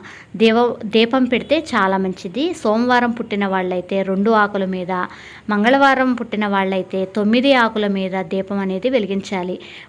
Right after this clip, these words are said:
బుధవారం పుట్టిన వారైతే కనుక ఐదు ఆకుల మీద దీపం అనేది వెలిగించాలి. గురువారం పుట్టిన వారైతే మూడు ఆకుల మీద దీపం వెలిగించాలి. శుక్రవారం పుట్టిన వారు ఆరు ఆకుల మీద, శనివారం పుట్టిన వారు ఎనిమిది ఆకుల మీద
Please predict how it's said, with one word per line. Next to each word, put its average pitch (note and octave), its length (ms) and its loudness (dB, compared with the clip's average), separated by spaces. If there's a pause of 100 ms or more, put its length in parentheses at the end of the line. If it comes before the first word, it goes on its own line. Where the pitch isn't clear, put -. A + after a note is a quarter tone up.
బుధవారం C#4+ 480 4
పుట్టిన A#3 360 0
వారైతే F#3+ 440 0
కనుక F#3+ 380 -2 (100)
ఐదు G3+ 300 2
ఆకుల A#3 340 2
మీద G3+ 300 -2
దీపం G3+ 420 -2
అనేది G3+ 340 -2
వెలిగించాలి. G3 760 -2 (560)
గురువారం C4+ 460 6
పుట్టిన G#3+ 360 -2
వారైతే F#3+ 500 0
మూడు G#3+ 300 2
ఆకుల A3 360 2
మీద G3+ 320 -2
దీపం G3+ 420 -2
వెలిగించాలి. F#3 720 -6 (400)
శుక్రవారం D4+ 540 2
పుట్టిన A#3+ 380 -2
వారు F#3 560 -2
ఆరు G#3+ 300 2
ఆకుల G#3 380 0
మీద, F#3+ 380 -4 (200)
శనివారం A#3+ 420 0
పుట్టిన A3 320 -4
వారు F#3 340 -2
ఎనిమిది A3 460 0
ఆకుల G3 300 -2
మీద F#3+ 340 -2